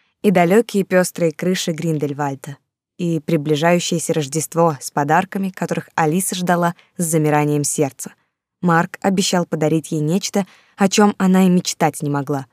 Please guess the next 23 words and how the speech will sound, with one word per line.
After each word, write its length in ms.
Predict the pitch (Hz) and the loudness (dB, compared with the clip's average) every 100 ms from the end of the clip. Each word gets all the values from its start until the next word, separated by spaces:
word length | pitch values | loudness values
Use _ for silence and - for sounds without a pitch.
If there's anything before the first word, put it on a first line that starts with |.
| _ _ - | _ _ -6
Так 220 | 151 - | -4 -2
и 40 | |
сказал: 440 | 175 240 196 147 123 _ _ _ _ _ _ | 0 2 2 0 -4 _ _ _ _ _ _
«Ты 220 | - 208 | 4 4
в 160 | 202 185 | 4 2
обморок 480 | 147 127 135 139 - | 0 0 -2 -4 -6
упадёшь. 520 | - 147 139 135 - _ - | -4 -2 -4 -8 -14 _ -4
Готовься». 640 | 185 175 156 139 - - - _ _ _ _ _ _ _ | -2 0 -2 -4 -8 -12 -16 _ _ _ _ _ _ _
Зелёные, 560 | 185 180 180 214 220 185 | 0 2 4 4 2 0
как 240 | 175 - | -2 -2
альпийские 600 | 185 165 190 185 - 165 | -2 0 0 0 0 -2
луга, 340 | 151 151 175 170 | 0 0 0 0
глаза 420 | 165 156 160 165 | 0 0 0 0
Алисы 400 | 180 160 185 - | 0 -2 -2 0
молили: 460 | 175 175 147 131 135 _ _ | 0 0 0 -4 -10 _ _
«Скажи, 480 | - - 226 190 180 | -8 -4 -2 -2 -2
не 240 | 170 226 | 0 0
мучай». 560 | 240 214 165 - - - _ _ _ _ _ | 4 4 4 -2 -10 -16 _ _ _ _ _
Но 160 | 175 180 | 0 2
он 120 | 233 | 2
только 260 | 269 240 226 | 0 0 2
тихо 220 | 226 220 | 0 0
смеялся, 680 | - 196 165 156 147 160 | 0 0 0 0 -2 -8